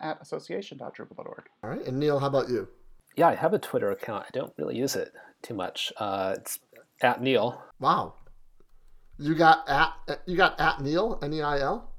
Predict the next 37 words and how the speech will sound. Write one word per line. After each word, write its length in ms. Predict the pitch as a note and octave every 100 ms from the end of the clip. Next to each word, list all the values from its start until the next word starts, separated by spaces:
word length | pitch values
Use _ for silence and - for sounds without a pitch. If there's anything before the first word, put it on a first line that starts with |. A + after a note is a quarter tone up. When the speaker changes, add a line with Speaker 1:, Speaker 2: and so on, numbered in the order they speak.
| - -
Speaker 3:
Yep. 280 | F3 - - -
Speaker 2:
You 220 | C#3 C#3
are, 460 | C#3 C3 B2 B2 -
you 160 | D#3
are 360 | F3 C#3+ B2 A2 -
just 220 | - A#2 - - - - -
early 280 | D3 D#3+ D#3
adopter 440 | C#3 C3+ C3+ D3
extraordinaire, 680 | A#2+ - C#3 B2+ A#2+ A2+ - G#2
aren't 180 | G#2+
you? 120 | - - - - - - -
Speaker 3:
Yeah, 300 | C3 A#2+ A2
especially 460 | A#2 - F3 G#3
when 80 | D#3
I 80 | B2+
wasn't 600 | A2+ B2 B2+ C3+ B2 A#2
using 460 | A#2 B2 A#2+ A#2 G#2+
it 220 | F#2+ G2
at 140 | B2 G#2
all 400 | G2 C#3 D3 -
for 240 | - C3+ -
a 40 |
few 180 | - -
years. 600 | D#2 D#2 D#3+ D#3 - - -
Uh, 580 | A2 G#2 G2 F#2+ F#2+ F2+ _ _ _ _ _ -
I'd 120 | A#2
get 180 | - C#3
an 60 | A#2+
email 460 | B2 A2+ G2+ G2+ -
about 260 | - A2 -
once 380 | A#2 A2 G#2 C3+
a 40 |
month, 440 | G2 G2 - -
someone 360 | - A2 - - -
wanting 220 | F#2+ G#2 -
to, 280 | - -
uh, 220 | A2 -